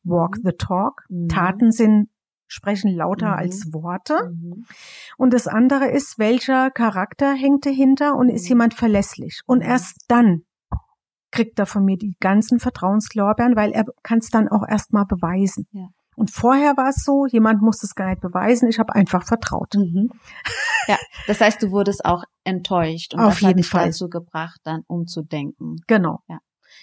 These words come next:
Speaker 1: Jetzt im Nachhinein sage ich, also als ich da in den Situationen drin war,
Speaker 2: Ja.
Speaker 1: war's eine Riesenenttäuschung.
Speaker 2: Mhm.
Speaker 1: Jetzt sage ich, nein, man kann auch daraus lernen,
Speaker 2: Mhm, genau,
Speaker 1: weil auch
Speaker 2: ja.
Speaker 1: Enttäuschungen, die
Speaker 2: Ja.
Speaker 1: sind da, um zu lernen
Speaker 2: Ja.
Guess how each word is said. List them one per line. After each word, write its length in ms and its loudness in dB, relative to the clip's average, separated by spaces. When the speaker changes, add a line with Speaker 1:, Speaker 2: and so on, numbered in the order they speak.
Speaker 1:
Jetzt 260 0
im 100 4
Nachhinein 540 2
sage 280 -2
ich, 100 -4
also 180 -2
als 200 0
ich 140 -2
da 140 0
in 100 0
den 160 2
Situationen 720 -2
drin 300 4
war, 260 2
Speaker 2:
Ja. 120 -12
Speaker 1:
war's 260 2
eine 140 2
Riesenenttäuschung. 1080 2
Speaker 2:
Mhm. 280 -12
Speaker 1:
Jetzt 320 0
sage 280 0
ich, 120 -8
nein, 180 4
man 80 4
kann 180 2
auch 120 0
daraus 480 -6
lernen, 440 2
Speaker 2:
Mhm, 360 0
genau, 140 -2
Speaker 1:
weil 140 4
auch 140 2
Speaker 2:
ja. 60 -2
Speaker 1:
Enttäuschungen, 800 0
die 60 4
Speaker 2:
Ja. 40 2
Speaker 1:
sind 220 4
da, 160 2
um 240 2
zu 160 -2
lernen 640 4
Speaker 2:
Ja. 40 -2